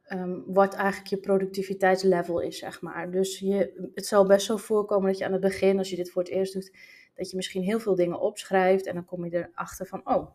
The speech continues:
dit was misschien iets te veel." Dus dat kan je natuurlijk ook doen aan het einde van de week. Eventjes evalueren met jezelf van, "Oké, ehm, was dit überhaupt al <laughs> haalbaar op maandag of heb ik mezelf een beetje verge-, verkeken?" En het kan ook zo zijn dat je misschien veel meer dingen hebt gedaan.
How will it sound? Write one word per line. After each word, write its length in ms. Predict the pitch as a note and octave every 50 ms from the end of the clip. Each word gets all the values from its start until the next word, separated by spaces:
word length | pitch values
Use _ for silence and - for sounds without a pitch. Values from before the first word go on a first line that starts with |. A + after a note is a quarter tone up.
| _ _ _ _ _ _ _ _ _ - - _ _ _ _ _
dit 220 | - - G#3 F#3+
was 180 | F#3 G3 F#3+ -
misschien 320 | G#3+ F#3+ F#3+ - G3 -
iets 180 | F3+ F3 F3 -
te 80 | - F#3+
veel." 340 | - - G#3+ A3 A3 G#3+
Dus 120 | G#3+ G#3 G3
dat 120 | G3 G3
kan 120 | - F#3+ F#3+
je 60 | F#3+
natuurlijk 300 | G3 F#3+ F#3+ F#3+ F#3+ F#3
ook 100 | F#3+ F#3+
doen 160 | G3 F#3+ F#3
aan 100 | F3 F3+
het 100 | F3+ -
einde 200 | F3+ F3+ F#3 F3+
van 120 | - F#3
de 60 | F3+ F3+
week. 260 | F3+ E3+ F3 - -
Eventjes 360 | F#3 G3+ G#3+ G3+ - A3 G3
evalueren 640 | - F#3 F#3+ F#3+ - G3 F#3+ F3+ F#3 F#3 F#3+ F#3 F#3
met 140 | F#3 F#3 -
jezelf 320 | - - F#3+ F3 F3+ F3+
van, 180 | - E3+ - -
"Oké, 260 | F#3 - F3 D3+ - - - - - - - - - _ _ _ _ _ _ _ _ _ _ - - _ _
ehm, 360 | - G3 F#3 F3+ F3+ F3+ F3 F3+ - - _ _ -
was 240 | F#3 G3 G3+ G3+
dit 180 | G3+ A3 F#3+ -
überhaupt 420 | F#3+ F#3 F#3+ F3+ F#3 F3 F3+ F3+
al 220 | G3 F3 F3+ F3+ -
<laughs> 260 | - G3 G3 F#3 F3
haalbaar 360 | F#3+ F#3 G3 F#3+ F#3+ F#3 F#3
op 100 | F3+ F3+
maandag 420 | F#3 F#3+ F#3+ G#3 A3 A3 G3+ G3 -
of 100 | F#3+ -
heb 200 | F#3 F#3 F#3 F#3
ik 80 | F#3 -
mezelf 340 | F3+ F3 F3 E3+ F3+ F3
een 100 | F3+ F3+
beetje 280 | F3 F3+ F3 E3+ F3 F#3
verge-, 340 | - - - - - - -
verkeken?" 720 | - - G3 F#3+ - G3 F#3+ G#3+ G3+ G3+ G3+ G3+ G#3 A3 - _ _ _ _ _ _ _ _ _ _ _ _ _ _ - -
En 80 | C#4 B3
het 100 | A#3+ A#3+
kan 200 | - G3 F#3 F#3
ook 160 | F3+ F#3+ F#3+
zo 80 | F#3+ G3
zijn 220 | F#3+ G3 F3+ F3+
dat 120 | F#3 F#3 -
je 60 | F#3+
misschien 300 | F#3+ F#3+ - - F#3+ F#3
veel 240 | F#3+ - G3+ G3 F#3+
meer 300 | G3+ A3 A#3+ B3+ C4+ C4
dingen 260 | G#3 F3+ E3 E3 D#3
hebt 220 | D#3 D#3+ D#3+ -
gedaan. 400 | - F#3 E3 D3+ D#3 E3 F#3 -